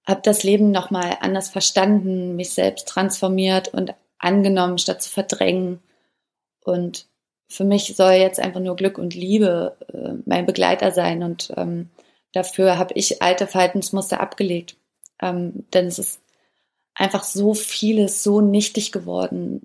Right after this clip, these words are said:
ähm, was früher einfach,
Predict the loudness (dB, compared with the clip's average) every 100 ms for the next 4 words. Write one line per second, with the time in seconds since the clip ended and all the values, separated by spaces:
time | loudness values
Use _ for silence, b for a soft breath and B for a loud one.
0 | -8 -6 -4 -6 -10 _ _ _ _ -4
1 | -2 -2 -4 -2 0 2 2 -2 -2 -6
2 | -8 -18